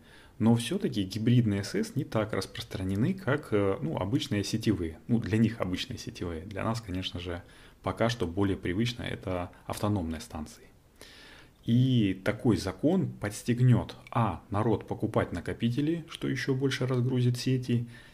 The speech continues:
и, б, промышленность, э, изобретать, разрабатывать и продавать более емкие и интересные для потребителей накопители. А это, м,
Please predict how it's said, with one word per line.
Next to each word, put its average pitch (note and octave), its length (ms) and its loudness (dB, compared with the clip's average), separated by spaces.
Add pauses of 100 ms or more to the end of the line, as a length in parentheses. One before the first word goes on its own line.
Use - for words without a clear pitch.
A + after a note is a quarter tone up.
(160)
и, G2+ 200 2
б, G2 280 2
промышленность, A2 800 0
э, F2 440 -2
изобретать, F#2+ 680 -2
разрабатывать F#2 640 -2
и G#2+ 40 -6
продавать F#2+ 520 -2 (460)
более F#2+ 420 6
емкие G#2+ 500 4
и - 40 2
интересные F#2+ 540 -2
для F2 120 -4
потребителей G#2+ 560 -2
накопители. G2 640 -4 (640)
А F#2+ 140 2
это, B2 460 0
м, G#2 280 -8